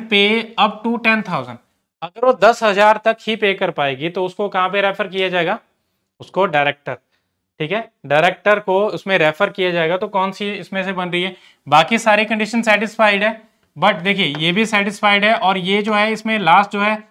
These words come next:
सेटिस्फाई नहीं है, तो उसका मीनिंग है उसको रेफर किया जाएगा ऑप्शन सी, that is if student is to be referred to the director। ओके, चलिए नेक्स्ट क्वेश्चन है, नेक्स्ट क्वेश्चन भी इसी तरह का है।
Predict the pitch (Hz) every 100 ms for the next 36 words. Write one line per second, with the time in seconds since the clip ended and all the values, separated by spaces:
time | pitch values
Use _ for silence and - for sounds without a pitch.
0 | _ 151 165 196 202 196 196 175 180 202
1 | 202 196 170 180 156 151 208 - _ _
2 | _ _ 151 - 202 196 214 196 180 175
3 | 170 180 202 - 160 - 190 175 190 160
4 | 151 185 202 - _ _ - 190 190 -
5 | 185 208 214 214 196 190 190 180 170 151
6 | 156 196 190 147 135 175 214 - _ 127
7 | 131 113 - 113 - _ - 151 208 220
8 | - _ _ _ _ - 175 190 214 220
9 | 208 208 - 185 180 190 220 - _ _
10 | 147 175 180 175 185 185 190 180 196 196
11 | 185 180 202 -